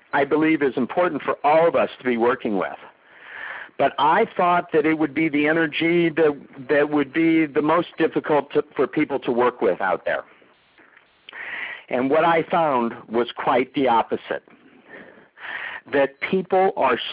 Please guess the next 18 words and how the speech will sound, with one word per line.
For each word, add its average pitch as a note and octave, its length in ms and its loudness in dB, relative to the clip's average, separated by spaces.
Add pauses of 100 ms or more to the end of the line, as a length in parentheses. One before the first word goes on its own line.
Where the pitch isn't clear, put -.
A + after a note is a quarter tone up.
so E3+ 440 4
ready C#3+ 520 2 (640)
to D3+ 100 2
work D#3 380 2
with D#3 240 4
forgiveness, C3 680 0 (640)
they A2+ 140 0 (120)
just C#3 360 0 (140)
don't B2 360 -2
always B2 560 0
know A2 300 2
how. F#2 480 -2 (1000)
Through D#3+ 200 2
the D#3+ 100 0
use E3 380 2
of C#3+ 100 -4
the D3 160 2
forgiveness D3+ 540 0